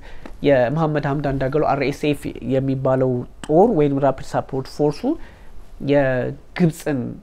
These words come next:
የጦር ቤዝ ለሚሊተሪ ትሬኒንግ ነው፣ ከግብፅ፣ ከሱዳን ወታደሮች ጋር ለሚሊተሪ ትሬኒንግ ነው የመጡት ቢባልም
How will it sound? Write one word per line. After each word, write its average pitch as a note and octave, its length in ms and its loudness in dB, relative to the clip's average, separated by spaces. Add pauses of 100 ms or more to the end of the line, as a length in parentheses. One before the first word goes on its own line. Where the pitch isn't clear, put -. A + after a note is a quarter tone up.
(480)
የጦር E3+ 540 2
ቤዝ D#3+ 280 4 (640)
ለሚሊተሪ C#3+ 460 4
ትሬኒንግ C#3+ 500 2
ነው፣ C3 200 0
ከግብፅ፣ C#3 380 0 (240)
ከሱዳን C3+ 1120 4 (500)
ወታደሮች C#3 500 0
ጋር C#3+ 160 2
ለሚሊተሪ C#3 520 0
ትሬኒንግ C3+ 400 -2
ነው C3+ 140 2
የመጡት C#3 440 0
ቢባልም C#3+ 460 0